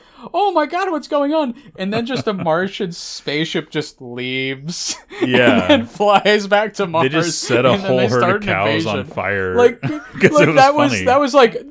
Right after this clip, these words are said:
Speaker 1: th-, just imagine the thought process of the, like, the Martian ambassador comes to Earth. "Oh, well, we can kill him.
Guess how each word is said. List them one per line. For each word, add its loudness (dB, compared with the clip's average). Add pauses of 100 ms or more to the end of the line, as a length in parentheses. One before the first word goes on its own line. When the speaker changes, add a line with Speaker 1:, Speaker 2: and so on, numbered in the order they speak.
(200)
Speaker 1:
th-, -18
just -6
imagine -2
the -10
thought -6
process -2
of -6
the, 0
like, -4
the -10
Martian -6
ambassador -6
comes -8
to -12
Earth. -6 (160)
"Oh, -2 (120)
well, -4 (200)
we -12
can -8
kill 2
him. -6